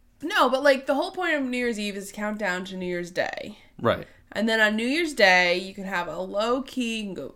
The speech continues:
Speaker 1: do brunch, you can have a potluck, you can eat leftovers, you can just sit in your, your pajamas. But spending it with people you, you know, enjoy, your friends and family,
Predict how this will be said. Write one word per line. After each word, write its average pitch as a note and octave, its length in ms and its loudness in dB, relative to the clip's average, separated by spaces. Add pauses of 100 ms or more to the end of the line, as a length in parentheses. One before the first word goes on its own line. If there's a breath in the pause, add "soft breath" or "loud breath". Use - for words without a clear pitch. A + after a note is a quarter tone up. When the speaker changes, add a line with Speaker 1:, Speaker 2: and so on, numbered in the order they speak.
(100)
Speaker 1:
do E3+ 140 -10
brunch, C4 720 0
you G#3 60 -12
can F#3 120 -10
have E3+ 320 -6
a - 80 -10
potluck, A3+ 800 0 (380 soft breath)
you G3 120 -8
can - 140 -8
eat - 220 -8
leftovers, A3+ 920 0
you A3 60 -8
can G#3 140 -10
just F3+ 280 -8
sit A3+ 180 -4
in B3 80 -10
your, C#4+ 200 -4 (480)
your G#3 300 -2
pajamas. B3+ 1000 0 (420 loud breath)
But B3+ 200 -2
spending C4+ 420 4
it B3+ 240 2
with G3+ 400 -4
people A3 300 -8
you, G3 420 -8
you G#3+ 120 -6
know, F3+ 260 -6 (200 soft breath)
enjoy, F#3+ 580 2
your A#3 200 -4
friends F#3+ 340 -4
and G#3 120 -8
family, E3+ 640 -4